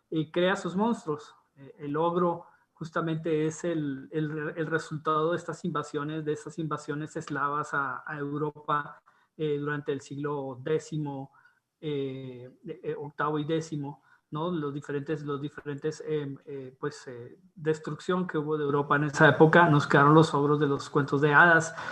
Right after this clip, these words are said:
Y, y desde el punto de vista mexicano hablaba del chupacabras, que el chupacabras nació, eh, de los terribles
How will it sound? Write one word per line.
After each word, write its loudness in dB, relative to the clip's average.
Y, 12
y 12
desde 12
el 12
punto 10
de 12
vista 10
mexicano 6
hablaba 10
del 4
chupacabras, 2
que 0
el -2
chupacabras 2
nació, 2
eh, 2
de 4
los 0
terribles 2